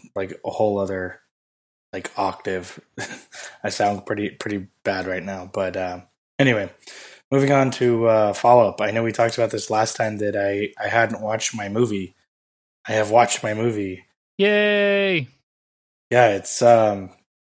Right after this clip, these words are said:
Speaker 1: so it's, it's interesting. The, the movie was, um, like, I,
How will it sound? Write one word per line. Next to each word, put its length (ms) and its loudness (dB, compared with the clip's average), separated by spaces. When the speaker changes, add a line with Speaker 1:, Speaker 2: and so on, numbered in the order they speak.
Speaker 1:
so 640 2
it's, 220 -6
it's 200 -4
interesting. 600 -2
The, 180 2
the 120 -2
movie 320 0
was, 380 0
um, 500 -6
like, 540 2
I, 140 -8